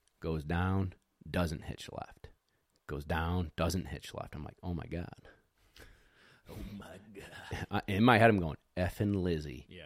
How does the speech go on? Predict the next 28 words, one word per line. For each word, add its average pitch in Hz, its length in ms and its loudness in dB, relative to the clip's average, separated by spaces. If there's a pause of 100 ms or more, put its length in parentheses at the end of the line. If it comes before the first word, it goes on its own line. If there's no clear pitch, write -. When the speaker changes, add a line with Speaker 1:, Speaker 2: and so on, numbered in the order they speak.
Speaker 1:
you're 92 140 0
gonna 80 320 -2 (160)
crush 73 340 -2
this." 76 180 -6
And 80 160 -2
Speaker 2:
Off 90 120 4
Speaker 1:
I 113 60 12
was 104 200 6
Speaker 2:
maternity 107 260 -6
leave, 98 300 -10 (100)
coming 117 200 4
Speaker 1:
yeah, 85 120 6
Speaker 2:
in 120 220 -6
hot. 120 220 10
Speaker 1:
off 131 240 6
maternity 131 460 8
leave, 113 300 8
coming 123 300 4
in 135 80 6
hot, 107 280 6
about 95 220 4
to 104 80 -4
stomp 85 420 -2
it. 80 160 -10 (220)
And 104 140 0
she 123 120 6
was 120 120 6
probably, 90 300 2